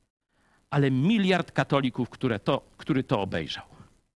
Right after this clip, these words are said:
Jak przynajmniej połowa z nich zinterpretuje, drodzy katolicy? Ja wiem, że wy jesteście, no, bardzo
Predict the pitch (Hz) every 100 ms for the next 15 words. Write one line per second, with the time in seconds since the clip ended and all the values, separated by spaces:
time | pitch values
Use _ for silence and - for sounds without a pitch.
0 | _ _ _ - - 156 262 - - -
1 | 233 226 320 294 226 185 190 190 151 127
2 | 131 113 110 110 104 - 95 - - -
3 | - - - - - - - - - -
4 | - _ - - - - - - - _
5 | _ _ _ _ _ _ _ _ _ _
6 | _ _ _ _ _ 113 113 285 294 131
7 | 104 104 123 110 - 120 - 104 95 82
8 | 73 85 92 92 85 85